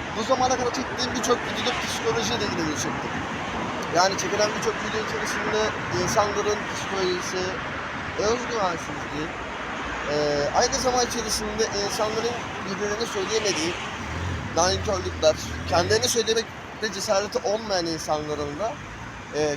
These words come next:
kendilerine söyleyemediği cümleleri hep her seferinde göz ardına edin, e, söyledim, edin. Bugün sizlere aslında çektiğim video şöyle bir şey olmasını istiyorum.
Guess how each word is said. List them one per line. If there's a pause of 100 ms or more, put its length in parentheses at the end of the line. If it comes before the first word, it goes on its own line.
kendilerine
söyleyemediği
cümleleri (240)
hep (300)
her
seferinde (500)
göz
ardına
edin, (220)
e,
söyledim, (300)
edin. (1600)
Bugün
sizlere
aslında (140)
çektiğim
video
şöyle
bir
şey
olmasını
istiyorum.